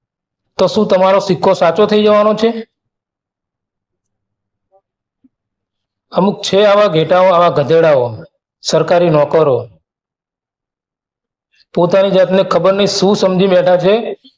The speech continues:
શું સરકારી નોકરી મળી એટલે તમે રાજા થઈ ગયા, તમે ભગવાન થઈ ગયા?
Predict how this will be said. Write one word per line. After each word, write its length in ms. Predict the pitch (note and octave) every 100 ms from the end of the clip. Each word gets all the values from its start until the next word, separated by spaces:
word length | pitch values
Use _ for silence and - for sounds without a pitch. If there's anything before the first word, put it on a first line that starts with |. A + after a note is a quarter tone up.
| -
શું 180 | - G#3
સરકારી 440 | F3+ F3+ G3 G3+
નોકરી 300 | F#3 F3+ G3
મળી 220 | F#3+ F#3+
એટલે 140 | F#3 F#3
તમે 180 | F#3
રાજા 340 | E3+ D3+ D3+ G3+
થઈ 180 | G3+ G3
ગયા, 200 | A3 A#3+ A3+ _ _ _ -
તમે 160 | E3 E3+
ભગવાન 380 | C#3+ C3+ F#3 G#3+
થઈ 220 | A3 G#3+
ગયા? 140 | A#3+